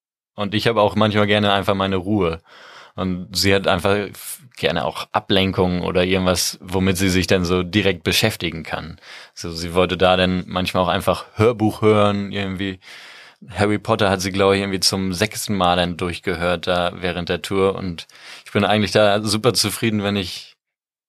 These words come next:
meine Ruhe hab auf so einer langen Tour und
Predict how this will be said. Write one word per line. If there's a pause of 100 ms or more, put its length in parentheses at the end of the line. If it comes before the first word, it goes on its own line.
(120)
meine
Ruhe
hab
auf
so
einer
langen
Tour
und